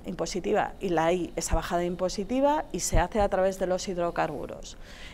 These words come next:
El máximo impositivo, y esto es a través de una directiva europea,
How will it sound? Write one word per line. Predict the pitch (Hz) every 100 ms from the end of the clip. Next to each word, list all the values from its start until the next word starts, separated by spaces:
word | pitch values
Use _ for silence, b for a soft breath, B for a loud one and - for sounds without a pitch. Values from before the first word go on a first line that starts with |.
| B
El | 202
máximo | 220 269 277 - 262 254 247 254 -
impositivo, | 226 220 214 226 208 226 185 160 -
y | - 170
esto | 196 196 185
es | 190 196 190
a | 170
través | 165 175 175
de | 180
una | 170 170 170 170 165
directiva | 170 170 180 170
europea, | 175 175 185 226 277 311